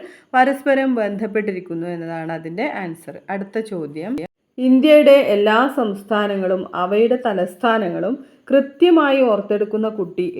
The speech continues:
ഏതുതരം ഓർമ്മയാണ് ഉപയോഗിക്കുന്നത്? ഏതാണ്? അർത്ഥപരമായ ഓർമ്മ അല്ലേ? ഓപ്ഷൻ ബി ആണ് ആൻസർ. അർത്ഥപരമായ ഓർമ്മ. അടുത്ത ചോദ്യം. താഴെ കൊടുത്തിരിക്കുന്നവയിൽ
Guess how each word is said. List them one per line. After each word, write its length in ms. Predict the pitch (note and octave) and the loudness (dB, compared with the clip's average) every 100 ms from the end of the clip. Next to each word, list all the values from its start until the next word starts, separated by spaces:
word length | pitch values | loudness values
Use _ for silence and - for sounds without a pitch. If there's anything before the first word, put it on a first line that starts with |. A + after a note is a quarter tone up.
| G3 | 2
ഏതുതരം 640 | A3+ C4 D#4+ F#3 E3+ G3+ - | 4 6 4 2 0 -2 -4
ഓർമ്മയാണ് 640 | D#3 E3+ F3+ F#3+ F3 E3 G#3 - | -4 -4 -4 -4 -4 -4 -6 -6
ഉപയോഗിക്കുന്നത്? 920 | E3 E3+ F3 E3+ E3+ E3 E3 D#3+ E3 D#3+ - _ _ _ - | -6 -4 -2 -4 -6 -8 -6 -6 -6 -6 -12 _ _ _ 0
ഏതാണ്? 500 | A3 A3+ G#3+ F#3+ F#3 F#3+ - _ _ _ _ _ _ _ _ _ - | 2 2 0 -2 -6 -10 -18 _ _ _ _ _ _ _ _ _ -6
അർത്ഥപരമായ 1000 | G3+ G#3+ G#3+ - F#4 C4 F#3 F3+ F3+ F3+ F3+ D#3+ | -4 -4 -4 2 4 4 2 0 -2 0 -2 -2
ഓർമ്മ 320 | E3 E3 E3+ | -2 -4 -6
അല്ലേ? 340 | C#3 A#3 A3 E3+ - _ F#3 | -2 0 0 -2 -16 _ -2
ഓപ്ഷൻ 360 | G3 G3 B3 A3 | -2 0 -2 0
ബി 140 | G3+ | 0
ആണ് 220 | F#3+ F#3+ F3+ | -2 -2 -2
ആൻസർ. 380 | E3+ E3 A3+ A#3 - | -4 -2 -2 -2 -4
അർത്ഥപരമായ 1000 | F#3+ G3 - D#4 B3+ F3 E3+ E3+ E3 G3 D#4 - - | -4 -4 -2 0 0 -2 -2 -6 -2 0 -2 -6 -12
ഓർമ്മ. 380 | E3 D#3+ D#3+ E3 D3+ _ _ _ _ - | -8 -8 -6 -6 -6 _ _ _ _ -4
അടുത്ത 280 | F3+ F#3+ G#3 | -2 0 0
ചോദ്യം. 480 | F#3+ E3 D3+ E3 G#3+ D4 _ _ _ _ _ B3+ | 0 -2 -4 -4 -4 -4 _ _ _ _ _ -2
താഴെ 380 | C4 C4 D4+ E4+ | 0 2 2 2
കൊടുത്തിരിക്കുന്നവയിൽ 920 | D#4+ B3 - A#3+ A#3+ A#3 G#3 G#3 | 4 2 2 -2 0 0 2 2